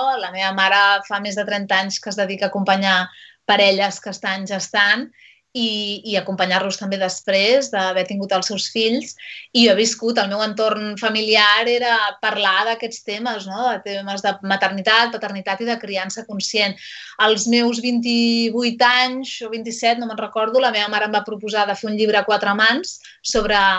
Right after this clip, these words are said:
gestació, part i criança conscient. Eh, jo el, el vaig fer amb ella i vaig entrar per primera vegada en aquest mundillo i em va apassionar. Llavors vaig començar a devorar la seva biblioteca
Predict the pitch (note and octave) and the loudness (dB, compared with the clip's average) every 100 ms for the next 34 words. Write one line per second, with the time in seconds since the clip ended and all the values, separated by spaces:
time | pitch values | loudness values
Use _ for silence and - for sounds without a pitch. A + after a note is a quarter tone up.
0 | F#3 _ - G#3 G#3 G3 - A#3 A3+ A3 | -4 _ -8 -6 -4 -4 0 0 2 0
1 | G#3+ A3 A3+ G#3 G3+ G3 A3+ A#3 A3+ A3+ | 0 -2 -8 -6 -6 -6 -10 -10 -8 -2
2 | C4+ C4 C#4 G#4 - - - - A3+ G#3+ | 2 2 2 -4 -16 -20 -20 -4 2 4
3 | G3+ G3+ G3+ A#3 A#3+ A#3+ A3 - - F#2 | 4 4 0 -2 2 4 2 -2 -10 -12
4 | C3 D#3 - G3 G3 G3+ - A3+ G#3+ G#3+ | -12 -10 -8 -2 -2 -2 0 -2 0 2
5 | B3 C#4 E4+ - A#3+ A3+ B3+ D4+ - A3+ | 2 2 0 -2 -4 -2 -2 -2 -2 -2
6 | A3+ B3 A#3+ B3 B3 B3 A#3 G#3+ G#3 G3+ | 0 -2 0 2 2 -2 -8 -10 -8 -4
7 | G3+ A3+ A#3 G3+ G3 G3 G3 A3+ A#3+ D4+ | -4 -6 -8 -10 -12 -10 -8 -2 0 0
8 | - - - _ - B3+ A3+ F#3+ F#3+ F#3 | -6 -20 -20 _ -4 2 2 4 2 2
9 | A#3 - - G#3 G3+ F#3 F#3 G3 G3 G3+ | 0 -2 -4 -4 -2 -2 -4 -8 -6 -4
10 | G#3+ - A3 G3+ A3 G#3 G#3+ G#3 G3+ A#3 | -6 -4 -4 -2 0 2 4 4 2 0
11 | A3 G#3+ G#3 G3+ G#3+ - B3+ | -2 -2 -2 0 0 2 2